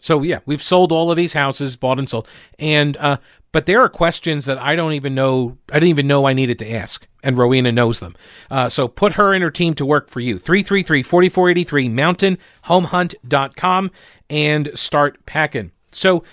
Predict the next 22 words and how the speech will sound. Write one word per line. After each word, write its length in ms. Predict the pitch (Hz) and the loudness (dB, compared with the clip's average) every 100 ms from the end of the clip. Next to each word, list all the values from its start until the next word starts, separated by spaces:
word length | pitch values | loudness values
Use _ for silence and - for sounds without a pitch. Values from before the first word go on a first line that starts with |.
| - - _ - | -20 -20 _ -6
uh, 320 | 156 156 156 190 | -2 0 0 0
eighty-five 560 | 240 277 - 202 196 | 0 0 0 -2 0
percent 260 | 180 185 160 | -2 0 2
of 60 | |
North 180 | 156 160 | 2 0
Carolinians 800 | - 160 151 143 131 113 120 - _ _ _ _ _ | 0 2 4 4 2 0 -4 -8 _ _ _ _ _
have 240 | - 170 147 | -2 -2 -2
an 260 | 156 156 147 - | -6 -6 -4 2
overall 800 | 196 247 240 175 139 120 120 _ | 2 2 -2 0 0 0 -2 _
favorable 1160 | - - 180 226 214 226 226 214 208 208 202 120 | -10 0 2 2 0 2 4 4 4 4 2 -4
view 680 | 123 151 208 104 92 123 - _ _ - | -6 0 2 2 -2 -14 -20 _ _ -2
of 280 | 160 160 143 | 0 0 0
their 200 | 139 147 | 0 0
police 440 | - 180 247 240 | 0 0 0 0
departments, 640 | - - 127 92 85 - - _ - - | -4 -2 -4 -4 -14 -14 -14 _ -20 -6
and 180 | 156 156 | -2 0
seventy 540 | - - 240 294 214 | 0 2 2 2 0
percent 560 | 151 131 - 117 107 - _ _ - | -4 -6 -4 -4 -6 -10 _ _ -6
have 160 | 170 190 | 0 2
a 100 | 190 | 2
negative 580 | 190 240 269 220 143 | 2 2 2 2 2
view 420 | 120 113 104 135 | 0 -4 -2 -4